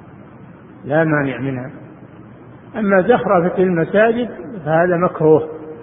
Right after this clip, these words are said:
يكره زخرفة المساجد ونقش المساجد والكتابة فيها،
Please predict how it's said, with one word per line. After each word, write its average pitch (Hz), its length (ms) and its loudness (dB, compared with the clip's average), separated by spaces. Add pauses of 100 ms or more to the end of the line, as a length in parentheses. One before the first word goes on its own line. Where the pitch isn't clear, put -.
(640)
يكره 156 500 2
زخرفة 165 640 0
المساجد 143 640 -2 (1300)
ونقش 165 460 0
المساجد 143 720 2
والكتابة 143 720 2
فيها، 139 460 2